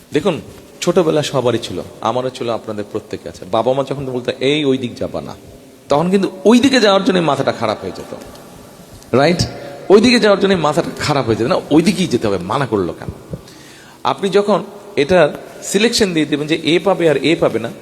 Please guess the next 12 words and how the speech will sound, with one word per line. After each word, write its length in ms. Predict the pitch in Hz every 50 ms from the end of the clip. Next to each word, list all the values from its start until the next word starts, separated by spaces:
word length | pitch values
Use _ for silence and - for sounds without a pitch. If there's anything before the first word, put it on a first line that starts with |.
| - - - - - - 98
যে 140 | 127 175 170
পাবে 260 | 170 190 185 185 202
তো 120 | 208 220 160 -
পেচ্ছা, 260 | 131 113 - - 85 95 107
যে 160 | - 139 175
পাবে 300 | - - 160 165 160 196
না 140 | 196 190 175 - - - - -
কি 280 | - - 220 240 240 240
ব্যাপারটা, 500 | 175 170 143 - - 131 104 - - 110
এটা 120 | 98 117
দেখতে 360 | 107 110 120 - - - -
হবে, 120 | 101 101